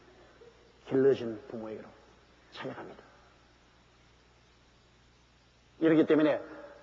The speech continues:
이스라엘 백성들은 하나님이 당신의 양자로 선택했다. 얼마나 큰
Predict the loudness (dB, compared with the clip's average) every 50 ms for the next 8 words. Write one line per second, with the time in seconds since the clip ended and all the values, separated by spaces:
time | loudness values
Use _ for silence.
0 | -20 -20 -20 -20 -20 _ _ _ -4 -2 -2 -2 -2 -4 -2 0 2 2 2 2
1 | 0 -2 -4 -2 -2 -2 -2 -2 -4 -4 -4 -4 -2 0 0 0 0 0 -2 -4
2 | -4 -8 -12 -18 -20 -20 -18 -12 -10 -10 -8 -6 -6 -6 -6 -6 -6 -8 -6 -4
3 | -4 -4 -4 -4 -6 -6 -8 -8 -10 -10 -12 -16 -20 -20 -20 -20 -20 -20 -20 -20
4 | -20 -20 -20 -20 -20 _ _ -20 _ _ -20 -20 _ -20 _ _ _ _ _ _
5 | _ _ _ _ -2 4 6 8 8 8 8 8 6 4 2 0 -2 -2 -2